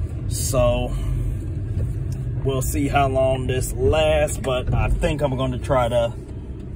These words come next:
tough it through today just because of the promotion and because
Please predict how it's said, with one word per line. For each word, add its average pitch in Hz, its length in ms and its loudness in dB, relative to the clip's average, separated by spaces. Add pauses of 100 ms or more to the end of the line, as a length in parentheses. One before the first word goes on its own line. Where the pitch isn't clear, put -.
(180)
tough 147 280 2
it 135 200 -2
through 139 260 4
today 131 500 2 (920)
just 131 260 0
because 123 380 2
of 117 100 -4
the 110 120 -2
promotion 117 840 -2
and 117 300 0
because 117 680 0